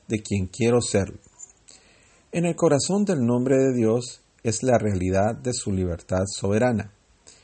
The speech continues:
Él toma sus decisiones sobre la base de su propia sabiduría infinita.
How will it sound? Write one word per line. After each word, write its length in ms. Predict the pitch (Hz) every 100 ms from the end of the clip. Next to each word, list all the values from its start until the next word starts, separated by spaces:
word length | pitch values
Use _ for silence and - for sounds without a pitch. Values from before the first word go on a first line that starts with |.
| _ -
Él 180 | 226
toma 220 | 220 175 180
sus 180 | 160
decisiones 680 | 131 113 104 - 107 110 147 -
sobre 220 | 107 95
la 120 | 90
base 440 | 90 101 104 160 -
de 180 | 113
su 160 | 117 107
propia 320 | 101 101 123
sabiduría 600 | 120 117 98 87 90 92
infinita. 560 | 92 - 113 139 -